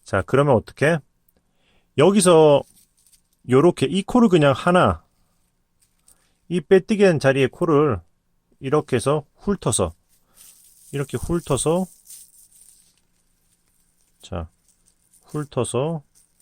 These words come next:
여러분은 만약에 한 겹으로 하신다면 훨씬 수월하실 거예요. 자, 이렇게 한번 훑어주고 다시 이렇게 이 자리로 들어가는 거죠.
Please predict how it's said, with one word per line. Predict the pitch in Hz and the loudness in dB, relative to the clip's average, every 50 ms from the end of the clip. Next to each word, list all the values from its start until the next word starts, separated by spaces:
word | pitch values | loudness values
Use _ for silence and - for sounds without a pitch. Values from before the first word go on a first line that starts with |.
| _ _ _ _ - | _ _ _ _ -2
여러분은 | 113 120 139 165 175 196 196 185 170 | 0 2 2 2 2 2 2 2 2
만약에 | 143 135 131 123 131 117 127 | 2 2 0 0 0 -2 -2
한 | - 185 196 208 | -2 -2 0 0
겹으로 | 196 180 147 139 135 | 0 0 2 2 0
하신다면 | 117 - 135 123 127 113 110 | 0 0 -2 -2 -2 -2 -2
훨씬 | 139 143 - 147 127 | -2 -4 -6 -6 -4
수월하실 | - 151 156 135 - 101 | -2 -2 -2 -2 -4 -4
거예요. | - 117 107 95 98 123 143 139 - _ _ _ _ _ _ _ _ _ _ _ _ _ _ | -4 -2 -2 0 -2 -2 -6 -8 -12 _ _ _ _ _ _ _ _ _ _ _ _ _ _
자, | _ 110 | _ -8
이렇게 | 107 113 - 120 | -8 -6 -4 -4
한번 | 117 123 135 123 | -4 -4 -4 -4
훑어주고 | 123 185 185 - - 147 113 113 101 135 170 185 180 - _ _ _ _ _ _ _ _ _ _ _ _ _ _ _ _ _ - | -4 -4 -4 -4 -4 -4 -4 -4 -4 -4 -4 -4 -6 -8 _ _ _ _ _ _ _ _ _ _ _ _ _ _ _ _ _ -4
다시 | - 123 131 - 120 | -4 -4 -2 -2 -2
이렇게 | 110 104 101 - - - 95 85 80 - _ _ _ _ _ _ _ _ _ _ _ _ _ _ _ _ _ _ _ _ _ _ _ _ _ _ _ _ _ _ _ _ _ _ _ _ _ _ _ _ _ _ | -2 -2 -2 -4 -6 -8 -8 -8 -8 -12 _ _ _ _ _ _ _ _ _ _ _ _ _ _ _ _ _ _ _ _ _ _ _ _ _ _ _ _ _ _ _ _ _ _ _ _ _ _ _ _ _ _
이 | - 135 139 139 139 135 139 135 - | -12 -8 -6 -6 -4 -6 -6 -6 -4
자리로 | - 127 127 120 104 - | -2 -2 -2 -2 -4 -4
들어가는 | - - 92 92 95 95 | -6 -4 -4 -4 -4 -4
거죠. | 87 90 80 85 85 80 | -6 -8 -8 -10 -12 -14